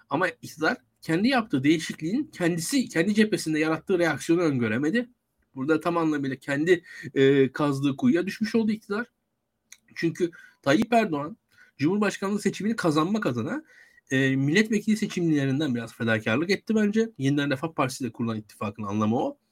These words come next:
Çünkü Fatih Erbakan'a verilen her oy, İstanbul ikinci bölgede mesela kendisi aday,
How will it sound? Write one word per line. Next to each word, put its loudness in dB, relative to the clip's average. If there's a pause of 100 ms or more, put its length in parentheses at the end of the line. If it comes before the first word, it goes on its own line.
(360)
Çünkü 0 (400)
Fatih 4
Erbakan'a 2
verilen 4
her 6
oy, 4 (440)
İstanbul -2
ikinci -4
bölgede 2
mesela -10
kendisi -8
aday, -6